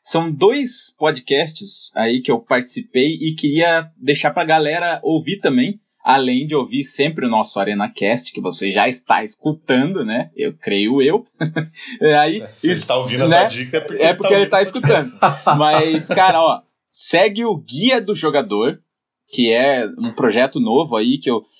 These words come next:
Speaker 1: até participei de um dos primeiros programas do cara, que, do Pedro, né, que era do Cine Truck aí também, nosso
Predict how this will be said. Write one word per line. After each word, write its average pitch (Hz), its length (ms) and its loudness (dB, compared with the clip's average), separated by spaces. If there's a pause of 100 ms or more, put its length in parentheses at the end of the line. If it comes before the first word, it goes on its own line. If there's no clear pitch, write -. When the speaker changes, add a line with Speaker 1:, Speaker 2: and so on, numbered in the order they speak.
(100)
Speaker 1:
até 120 300 0
participei 127 500 -2
de 131 140 -4
um 160 100 -2
dos 170 200 -4
primeiros 156 420 2
programas 131 580 -2
do 107 120 -8
cara, 113 420 2
que, 104 840 -2 (120)
do 123 120 -2
Pedro, 196 360 2
né, 143 120 -6
que - 140 -6
era 127 160 0
do 120 100 -4
Cine 120 300 -6
Truck 170 400 -2
aí 139 220 -2
também, 120 580 -4
nosso 101 420 -6